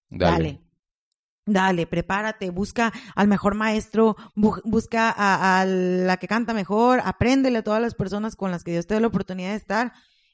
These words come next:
Speaker 2: y cuando Dios te diga sí, ya se abre la puerta, tú ya vas preparado, ya estás pulido, ya creciste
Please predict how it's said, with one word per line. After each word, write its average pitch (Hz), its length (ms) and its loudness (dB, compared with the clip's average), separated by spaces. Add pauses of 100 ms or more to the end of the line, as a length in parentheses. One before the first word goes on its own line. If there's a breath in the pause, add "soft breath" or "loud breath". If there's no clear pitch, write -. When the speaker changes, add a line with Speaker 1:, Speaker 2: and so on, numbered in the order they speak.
(160)
Speaker 2:
y 240 480 2
cuando 190 320 0
Dios 190 220 4
te 233 80 0
diga 202 240 0
sí, 294 400 -2 (420)
ya 208 220 0
se 247 100 -4
abre 240 160 0
la 240 140 0
puerta, 220 400 -4
tú 180 100 0
ya 175 140 2
vas 175 180 2
preparado, 202 720 -2
ya 185 240 -4
estás 180 300 -8
pulido, 269 680 4 (300 loud breath)
ya 185 340 -2
creciste 262 880 -2